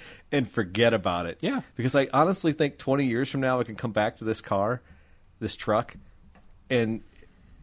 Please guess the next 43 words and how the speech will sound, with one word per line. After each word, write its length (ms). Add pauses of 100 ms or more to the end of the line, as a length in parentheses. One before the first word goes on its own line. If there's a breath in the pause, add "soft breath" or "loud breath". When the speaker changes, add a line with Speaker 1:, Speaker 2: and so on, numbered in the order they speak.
(280)
Speaker 1:
you're 180
never 280
gonna 160
see 300
another 260
one 120
of 60
these 180
with 100
the 40
convertible, 440
the 100
factory 380
convertible 460
top. 460
Speaker 2:
Super 240
rare. 220
I 80
think 200
they 80
made 160
'em 320
s-, 240
three 280
years, 540
and 220
this 240
one, 120
I 60
looked 200
at 120
the 60
production 460
numbers. 420
Speaker 1:
<laughs> 140
You 80
looked 220
it 140
up? 180
Speaker 2:
I 80
did. 360
Twenty-eight 520
hundred 400